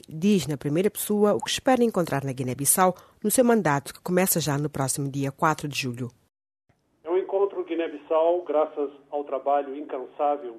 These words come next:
Speaker 2: do povo de Guiné-Bissau e do doutor Ramos Horta,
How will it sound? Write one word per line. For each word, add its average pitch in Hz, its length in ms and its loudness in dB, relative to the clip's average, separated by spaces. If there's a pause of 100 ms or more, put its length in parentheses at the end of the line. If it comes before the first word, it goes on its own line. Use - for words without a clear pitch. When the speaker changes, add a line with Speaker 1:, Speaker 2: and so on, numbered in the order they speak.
Speaker 2:
do 131 80 -18
povo 165 400 0
de 127 120 -16
Guiné-Bissau 127 800 -6 (500)
e 143 60 -8
do 139 120 -14
doutor 147 380 2
Ramos 143 240 -2
Horta, 135 480 -2